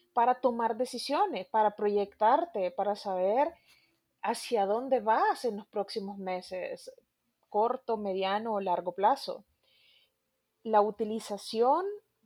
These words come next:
desde el día uno, literalmente, el, del trabajo,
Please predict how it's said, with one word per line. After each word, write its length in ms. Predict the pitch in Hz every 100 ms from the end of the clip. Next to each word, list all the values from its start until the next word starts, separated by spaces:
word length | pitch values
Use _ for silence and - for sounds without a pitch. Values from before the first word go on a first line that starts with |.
| _ _ _
desde 320 | 202 226 196 214
el 140 | 196
día 260 | 226 269 247
uno, 440 | 330 330 208 180
literalmente, 880 | - 220 - 196 196 208 226 214 202
el, 260 | 190 185 180
del 440 | 208 196 202 202 -
trabajo, 440 | 208 190 247 -